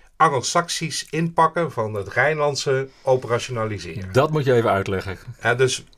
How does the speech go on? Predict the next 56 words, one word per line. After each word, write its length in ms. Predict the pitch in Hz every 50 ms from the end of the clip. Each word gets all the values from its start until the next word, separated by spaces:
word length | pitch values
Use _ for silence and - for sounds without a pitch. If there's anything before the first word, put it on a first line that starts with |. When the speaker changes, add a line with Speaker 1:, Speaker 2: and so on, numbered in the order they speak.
| _
Speaker 1:
financiering 800 | - - - - 160 135 123 120 - - 180 165 135 127 120 117
is 120 | 107 98
het 120 | - 110 101
begin 280 | 107 101 143 135 120
en 120 | 110 107 107
het 120 | 104 101
eindpunt. 440 | - 131 139 156 160 - 165 160 160
Dat 140 | - 104 85
is 60 | 113
Speaker 2:
Ja. 80 | 101 92
Speaker 1:
nogal 300 | 123 123 104 107 98 95
Anglo-Saxisch. 680 | 101 98 92 95 - - 127 135 - - - 190 190
Speaker 2:
Ja. 180 | 113 101 - - -
Speaker 1:
Hè, 260 | - 110 117 127 117 104
er 100 | 104 98
moet 240 | 104 110 104 - - - -
echt 220 | 143 143 - -
rendement 480 | - 113 110 104 95 95 101 107 120 127
worden 200 | 139 143 139 104
Speaker 2:
Ja, 40 | -
Speaker 1:
gemaakt. 160 | 131 135 131 143
Speaker 2:
er 40 | 113
moet 80 | 104
geïnvesteerd 420 | - 120 107 92 - - 131 127 98
worden, 200 | 107 104 95 95
er 60 | 95
moet 100 | 101 98
winst 240 | 117 143 165 165 -
gemaakt 300 | 147 143 131 131 123 -
worden. 320 | 123 120 113 120 123 - - _
Speaker 1:
Althans 400 | - 135 131 156 147 135 127 -
krijg 300 | - - 135 135 127 -
je, 200 | - 127 117 -
als 220 | - 127 123 - -
je 80 | 120
nieuwe 240 | 117 131 131 117 104
plannen 280 | - 143 139 123 113 107
hebt, 140 | 104 -
geen 220 | - - 127 113 101
geld 280 | - 135 135 139 135
op 140 | 120 107 -
tafel 360 | - 120 107 98 - - 107 101
om, 380 | - - 113 104 101 101 101
eh, 60 | 104 101 98 98 98 98
eh, 400 | 98 104 110 110 104 101 101 107
aan 200 | - 117 110 98
de 60 | 92
gang 200 | 101 107 120 127
te 80 | -
gaan. 280 | 135 147 160 190 220 226 - -
Speaker 2:
Ja. 200 | 214 214 - - - - - - - - - - - - - -
Speaker 1:
Maar 320 | - 113 117 117 120 113 110
daar 220 | 117 113 113 101
binnenin 560 | 92 151 175 185 165 135 - 107 104 117 135
heb 200 | 120 120 120 -
je, 420 | - - 113 104 104 107 110 113